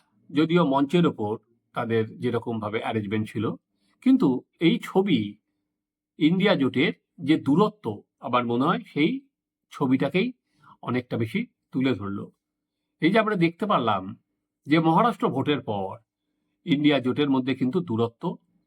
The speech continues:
যোজনখানিক বেড়ে গেছে। কোনো অবস্থাতেই, আহ, একটা ইস্যুতে ইন্ডিয়া জোটের যারা, আহ, সদস্য আছেন, কংগ্রেস সহ সমস্ত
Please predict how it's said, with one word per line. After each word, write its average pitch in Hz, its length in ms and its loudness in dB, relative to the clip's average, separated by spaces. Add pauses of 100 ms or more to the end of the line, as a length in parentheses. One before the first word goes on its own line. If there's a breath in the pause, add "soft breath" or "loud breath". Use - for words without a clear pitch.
যোজনখানিক 143 680 0
বেড়ে 104 240 -6
গেছে। 113 360 -12 (920)
কোনো 240 240 4
অবস্থাতেই, 170 840 0 (800)
আহ, 113 460 0 (420)
একটা - 260 -4
ইস্যুতে 127 640 -2 (260)
ইন্ডিয়া 151 400 2
জোটের 131 380 -2 (200)
যারা, 123 380 0 (800)
আহ, 110 260 -2
সদস্য 165 420 0
আছেন, 127 360 -2
কংগ্রেস 120 360 -4
সহ 120 240 0
সমস্ত 123 540 -4